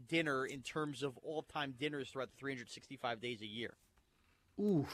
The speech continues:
Speaker 2: so, yeah, this is, I mean, this is the only, only holiday, well, the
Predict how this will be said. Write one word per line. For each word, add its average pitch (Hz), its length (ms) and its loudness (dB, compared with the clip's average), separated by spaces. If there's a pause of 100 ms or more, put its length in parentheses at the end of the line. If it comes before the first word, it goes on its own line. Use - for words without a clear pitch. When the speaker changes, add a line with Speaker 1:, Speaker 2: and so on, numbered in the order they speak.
Speaker 2:
so, 160 460 10 (180)
yeah, 165 320 8
this 202 280 4
is, 247 320 4
I 180 60 4
mean, 185 140 10
this 214 160 8
is 247 80 4
the 220 100 6
only, 196 460 10 (320)
only 175 300 10
holiday, 143 600 10 (100)
well, 208 320 10
the 180 140 2